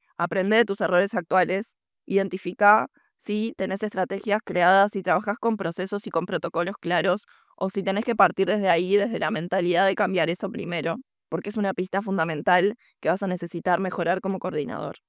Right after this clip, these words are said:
Tener tus propios procesos y empezar a sistematizar tu trabajo. Documentá cómo nombrás los archivos, cómo los organizás,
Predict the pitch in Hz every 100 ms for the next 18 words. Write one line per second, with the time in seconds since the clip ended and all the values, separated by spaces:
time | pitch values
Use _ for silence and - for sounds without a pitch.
0 | _ _ 180 208 220 _ _ _ 202 -
1 | 233 226 202 - 170 - 196 226 240 190
2 | 185 180 202 208 196 - 190 165 175 214
3 | 196 214 196 185 175 196 202 185 262 -
4 | _ _ _ 160 175 190 185 185 190 185
5 | 196 - 196 202 180 180 180 185 175 -
6 | 185 185 190 202 202 185 180 170 160 170
7 | 196 170 180